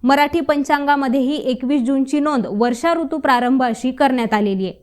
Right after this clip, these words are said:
तर पश्चिमेकडील देशात एकवीस जून दिवशी स्प्रिंग म्हणजेच वसंत ऋतू संपून उन्हाळा सुरू होतो. तर नासाच्या माहितीनुसार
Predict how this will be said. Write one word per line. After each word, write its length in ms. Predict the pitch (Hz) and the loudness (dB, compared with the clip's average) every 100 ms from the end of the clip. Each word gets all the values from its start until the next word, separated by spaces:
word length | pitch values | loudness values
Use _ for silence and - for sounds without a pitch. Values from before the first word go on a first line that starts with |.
| - | -2
तर 100 | 403 | 0
पश्चिमेकडील 800 | 403 339 - 403 403 403 370 370 | 2 2 2 0 0 0 0 0
देशात 400 | 311 294 302 302 | 0 0 0 0
एकवीस 440 | 262 277 277 302 247 | 0 -2 0 0 0
जून 220 | 311 320 | 0 0
दिवशी 320 | 277 269 302 | 0 0 0
स्प्रिंग 440 | 294 - 349 262 202 | -2 -2 0 0 0
म्हणजेच 400 | 240 226 254 254 | 0 0 0 0
वसंत 480 | 233 247 339 349 | -2 0 -2 -2
ऋतू 320 | 370 320 285 302 | -2 -4 -4 -4
संपून 440 | 302 247 247 285 | 0 -2 -2 -4
उन्हाळा 420 | 285 320 311 247 | -2 0 2 2
सुरू 220 | - 220 | 0 -2
होतो. 400 | 214 208 196 - _ _ | -2 -2 -6 -10 _ _
तर 120 | 415 392 | 2 4
नासाच्या 580 | 339 294 381 370 427 | 2 0 0 0 2
माहितीनुसार 720 | 403 339 311 339 330 330 269 | 0 0 0 0 0 2 2